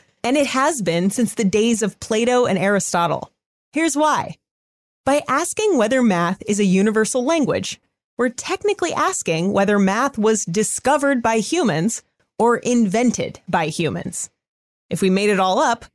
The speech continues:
then it won't be familiar to visiting extraterrestrials. Many mathematicians would say that math exists out there in the universe, and the progression of mathematics has been one of discovery. If I take down one bison and you take down one bison, we'll have two bison to eat.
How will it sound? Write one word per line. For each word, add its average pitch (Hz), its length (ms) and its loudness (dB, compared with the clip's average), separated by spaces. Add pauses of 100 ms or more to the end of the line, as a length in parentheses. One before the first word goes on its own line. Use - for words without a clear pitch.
then 208 140 0
it 214 80 0
won't 240 240 0
be 262 120 0
familiar 226 580 0
to 214 180 -2
visiting 190 360 0
extraterrestrials. 170 1040 -4 (880)
Many 302 340 2
mathematicians 285 720 0
would 233 160 0
say 185 320 -2
that 226 160 -2
math 190 460 -2
exists 262 840 -4
out 269 220 -2
there 311 180 0
in 320 120 0
the 320 60 0
universe, - 600 -2 (240)
and 233 160 0
the 240 60 0
progression 262 560 -2
of 247 100 -2
mathematics 240 600 -2
has 208 140 0
been 214 220 2
one 185 260 2
of 180 260 0
discovery. 220 720 -2 (480)
If 202 140 -2
I 262 140 2
take 285 320 -4
down 247 300 2
one 240 200 4
bison 269 460 0
and 190 160 0
you 294 160 0
take 190 240 -2
down 185 240 0
one 185 160 2
bison, 214 500 -2
we'll 214 140 2
have 262 260 -2
two 254 220 -2
bison 240 340 0
to 180 80 -2
eat. - 240 -6